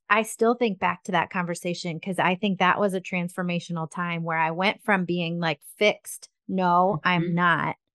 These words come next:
Speaker 2: Yes.
Speaker 1: to, "Maybe I am." And then
Speaker 2: Yeah.
Speaker 1: it's just opened so many doors.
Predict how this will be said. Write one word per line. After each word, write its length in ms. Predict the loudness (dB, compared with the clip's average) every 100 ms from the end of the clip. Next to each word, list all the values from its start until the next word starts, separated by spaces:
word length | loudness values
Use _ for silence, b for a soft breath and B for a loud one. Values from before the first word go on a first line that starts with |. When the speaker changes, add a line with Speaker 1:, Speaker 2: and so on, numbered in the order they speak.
| _ _
Speaker 2:
Yes. 300 | -2 -2 0 2
Speaker 1:
to, 460 | 2 2 0 -2 _ _ _ _ _ _ _
"Maybe 300 | -2 0 2
I 100 | 2 2
am." 420 | 2 0 -4 -14 _ _
And 240 | -4 -2 0
then 180 | 0 0
Speaker 2:
Yeah. 80 |
Speaker 1:
it's 200 | 0 -2
just 200 | -4 0
opened 300 | 2 2 0 0
so 100 | -2
many 200 | -2 -2
doors. 440 | -4 -4 -8 -14